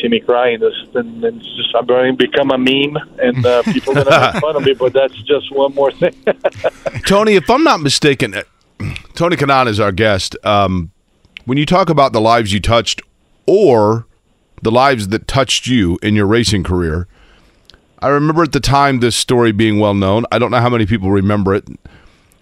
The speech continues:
Speaker 2: but if, but if I'm going off memory here, when you won the Indianapolis five hundred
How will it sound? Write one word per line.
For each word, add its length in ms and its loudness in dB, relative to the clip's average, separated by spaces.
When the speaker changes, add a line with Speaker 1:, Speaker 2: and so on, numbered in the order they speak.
Speaker 2:
but 100 2
if, 220 -4
but 100 0
if 100 -2
I'm 140 2
going 440 0
off 220 0
memory 400 2
here, 240 2
when 220 0
you 160 0
won 300 2
the 100 0
Indianapolis 680 0
five 300 0
hundred 500 -2